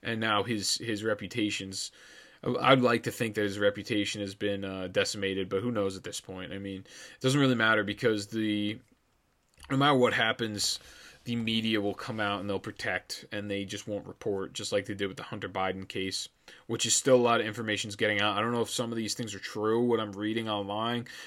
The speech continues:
but if they are, they're very, very appalling and disgusting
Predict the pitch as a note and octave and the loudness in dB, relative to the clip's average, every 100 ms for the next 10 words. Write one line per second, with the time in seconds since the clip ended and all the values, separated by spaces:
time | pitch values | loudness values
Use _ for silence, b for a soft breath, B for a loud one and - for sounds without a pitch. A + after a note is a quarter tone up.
0 | B B2 G#2+ A2+ G#2+ A2 A#2 A2 G#2 G2 | B -4 0 2 4 4 4 4 0 -2
1 | A2 G#2+ G#2+ G#2 G2+ G2+ G#2 G#2 G2+ G2+ | 2 4 4 2 4 4 4 2 0 -2
2 | - - A#2 G#2+ G#2 G2+ G2 F#2+ F#2+ - | -6 -6 0 2 2 0 -4 -6 -6 -2
3 | G#2+ G2 - F#2+ G2 | 0 0 -2 -6 -8